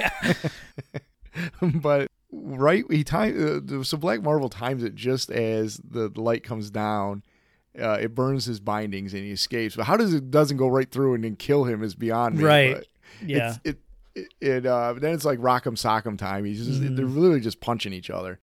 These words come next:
Speaker 1: I like that he, uh, he summons, like, the strength to, to fight on because the, the leader of the Hood,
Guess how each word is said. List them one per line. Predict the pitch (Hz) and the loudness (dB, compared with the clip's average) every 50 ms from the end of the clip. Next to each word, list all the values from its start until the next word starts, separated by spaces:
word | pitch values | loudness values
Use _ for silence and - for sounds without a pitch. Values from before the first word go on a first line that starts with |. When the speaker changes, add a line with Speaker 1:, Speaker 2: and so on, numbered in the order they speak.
| _ _ _ _ _ _ _ - | _ _ _ _ _ _ _ 0
Speaker 1:
I | 175 | 2
like | 175 170 170 185 190 - | 4 4 4 4 4 2
that | 175 165 151 | 0 0 0
he, | 151 135 165 156 151 147 143 | 0 2 2 2 2 4 2
uh, | 135 127 123 117 113 110 107 98 - - | 2 2 2 0 0 -2 -4 -6 -10 -12
he | - - 170 170 170 | -8 -4 -2 0 2
summons, | - - - - - - 170 202 220 220 220 214 202 196 180 160 139 | 2 0 0 0 0 2 2 2 2 2 2 2 2 2 0 0 0
like, | 147 143 139 135 - - - 151 | 2 2 0 0 -2 -14 -14 -12
the | 156 139 131 139 131 | -10 -4 -2 -2 0
strength | - - - - - 131 127 139 160 170 - - - - | 0 0 -2 -2 -2 -2 0 0 0 -2 -4 -8 -6 -2
to, | 151 139 135 139 | 2 2 2 2
to | - - 139 | 0 -4 -8
fight | - - - - 139 143 139 | -10 -8 -2 0 2 4 4
on | 135 131 135 143 147 156 165 175 | 4 4 4 4 2 2 0 0
because | 170 156 139 - 147 143 131 123 | -2 -2 0 2 2 2 2 0
the, | 123 135 135 131 127 127 123 123 117 120 | 0 0 0 2 2 0 0 -2 -4 -6
the | 127 135 131 131 | -4 -2 -2 0
leader | 123 139 185 226 254 214 170 143 127 | 0 0 0 0 2 2 2 2 2
of | 127 120 120 | 0 -2 -4
the | 127 117 | -6 -6
Hood, | - - 175 165 147 139 131 123 113 117 117 | -4 -2 2 2 4 4 2 0 -2 -6 -12